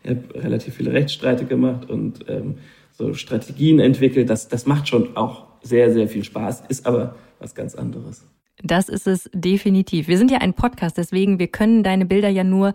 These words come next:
Speaker 2: beschreiben. Und ich hatte ein ganz schönes, äh, Zitat gefunden von einer amerikanischen Sammlerin, die mal gesagt hat, sie mag deine Bilder so gerne, weil sie so schön undeutsch sind.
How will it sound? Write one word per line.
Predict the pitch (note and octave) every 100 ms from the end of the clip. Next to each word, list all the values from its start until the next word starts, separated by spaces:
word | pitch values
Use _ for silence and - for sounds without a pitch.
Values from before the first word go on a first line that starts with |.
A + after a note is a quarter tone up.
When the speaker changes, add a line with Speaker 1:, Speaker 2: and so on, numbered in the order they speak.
| - - - -
Speaker 2:
beschreiben. | G3 - - E3 E3 D#3
Und | D#3
ich | E3
hatte | G#3 G#3
ein | F#3
ganz | F#3 F#3+
schönes, | - G3 G3 F#3+ - -
äh, | F3 F3 F3 - - -
Zitat | - G#3 G#3 B3+ -
gefunden | G3+ F#3+ - F#3+
von | - F3+
einer | - F3+ F#3 -
amerikanischen | F3+ F3 F3 A#3+ D4+ A#3 - D#3 D3+ - -
Sammlerin, | E3+ D#3 E3 E3+ D#3+ D#3 D3+ D#3
die | F#3
mal | F#3+ F#3 F3+
gesagt | E3+ F3 A3 G#3+
hat, | -
sie | F3+
mag | F#3+
deine | - F#3+
Bilder | F3+ F#3 G3
so | F3
gerne, | - F3+ G3+
weil | F3+ F3+
sie | F3+
so | F#3+
schön | - G3+ - _ -
undeutsch | G3+ G#3 F3 D3 D3 - - _ -
sind. | E3 D#3+ D#3 -